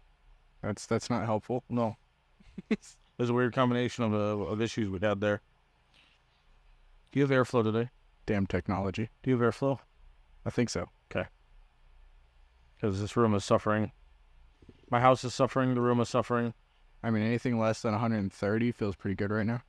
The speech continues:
Speaker 2: Right. Dude, it's hot out.
Speaker 1: Yeah.
Speaker 2: Hot. If you're listening outside of Arizona, we are slowly and surely dying.
Speaker 1: Or dead.
Speaker 2: Or we're dead and it's too late.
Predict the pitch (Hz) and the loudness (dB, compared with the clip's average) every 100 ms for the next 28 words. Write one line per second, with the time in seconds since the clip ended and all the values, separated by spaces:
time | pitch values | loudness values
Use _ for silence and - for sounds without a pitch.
0 | - 113 113 113 92 - - - - - | -10 2 4 4 2 -12 -20 -20 -20 -20
1 | _ - - - 120 113 - 113 113 104 | _ -20 -12 0 2 2 2 2 4 4
2 | - - - - - - - - 71 65 | 0 -14 -20 -20 -20 -20 -10 -6 -6 -6
3 | - - - - 120 117 - - - 131 | -8 -10 -8 0 2 2 -4 -12 -6 -2
4 | 127 117 147 139 113 113 117 117 110 110 | 0 0 2 2 2 2 2 2 0 0
5 | 107 117 120 113 117 104 - _ _ _ | 0 0 0 0 0 -2 -6 _ _ _
6 | - - 135 131 131 113 - 135 113 107 | -14 -4 0 0 0 0 0 0 0 0
7 | 107 95 90 - _ _ _ _ _ _ | 0 0 -4 -8 _ _ _ _ _ _
8 | _ - 123 104 82 - _ _ _ _ | _ -4 -2 -2 -6 -8 _ _ _ _
9 | - 143 135 110 117 107 107 101 98 98 | -2 2 2 2 -2 2 2 2 0 -4
10 | - 104 90 87 | -4 -2 -2 -2